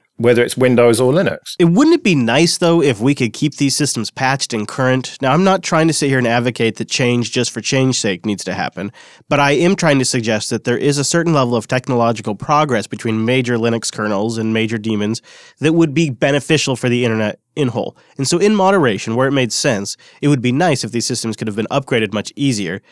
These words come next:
Speaker 2: and not have to sit here and inject code into live memory to keep them secure. I grant you it's a clever solution. It's definitely one I would sign up for if I was in a business. I'm impressed by the service. I just think it's, it's, um, it's an unfortunate hack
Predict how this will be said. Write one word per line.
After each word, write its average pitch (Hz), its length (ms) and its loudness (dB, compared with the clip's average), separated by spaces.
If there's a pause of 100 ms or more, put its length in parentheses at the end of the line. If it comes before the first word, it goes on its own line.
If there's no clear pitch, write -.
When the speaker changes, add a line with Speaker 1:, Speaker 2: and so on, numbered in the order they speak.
(160)
Speaker 2:
and 135 180 2
not 139 160 2
have 135 220 0
to 117 100 -8
sit 139 160 -2
here 120 220 -2
and 107 160 -2
inject 120 540 -4
code 123 340 0
into 107 180 -2
live 110 340 -2
memory 113 520 -2 (160)
to 123 100 -6
keep - 240 -6
them 101 140 -6
secure. 104 360 -6 (280)
I 143 160 2
grant 160 340 2
you 156 80 4
it's - 100 -2
a 123 60 -4
clever 151 380 0
solution. 175 500 0 (220)
It's 104 120 -8
definitely 156 400 2
one 151 120 4
I 156 160 2
would 160 180 4
sign 160 180 2
up 156 80 2
for 156 160 0
if 107 100 0
I 120 120 2
was 151 160 2
in 156 80 4
a 139 60 0
business. 160 400 0 (240)
I'm 113 160 0
impressed 139 360 -2
by 135 140 0
the 127 80 -2
service. 120 480 -4 (340)
I 139 120 0
just 160 200 -2
think 165 160 -2
it's, - 240 -8 (280)
it's, - 320 -6 (280)
um, 160 180 0
it's 196 140 0
an 160 60 4
unfortunate 151 540 0
hack 175 440 -2